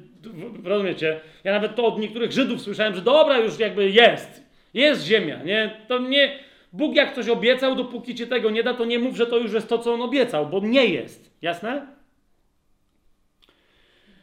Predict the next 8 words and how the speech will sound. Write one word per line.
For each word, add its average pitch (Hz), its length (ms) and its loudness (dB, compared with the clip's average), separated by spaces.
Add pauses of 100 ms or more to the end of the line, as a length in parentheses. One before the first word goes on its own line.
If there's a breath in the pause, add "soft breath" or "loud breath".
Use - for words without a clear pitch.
(240 soft breath)
Em, 208 720 4 (360)
i 214 100 -8
teraz, 294 280 4
kochani, 156 380 -2 (640)
i 185 100 -8
teraz, 262 300 4
kochani, 135 420 -8 (840)
e, 156 400 2